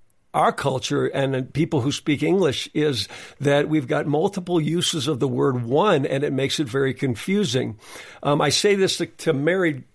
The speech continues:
groups that I speak to all the time, and I'm looking at them say, If you mistakenly think that oneness means the number one, if I look around this room, I'm looking at a bunch of oneness failures because I see two in every single one of these couples, okay?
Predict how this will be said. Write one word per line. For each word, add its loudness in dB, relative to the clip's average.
groups -4
that 2
I 2
speak 0
to 2
all 2
the 2
time, 0
and 0
I'm 0
looking 0
at 0
them 2
say, 2
If 0
you 0
mistakenly 2
think 0
that 4
oneness 2
means 4
the 0
number 2
one, -2
if 2
I 6
look 4
around 4
this -2
room, 4
I'm 0
looking 0
at 2
a 0
bunch 0
of 2
oneness 2
failures 0
because 0
I 2
see 0
two 2
in 2
every 2
single 2
one 2
of 0
these 0
couples, -2
okay? 0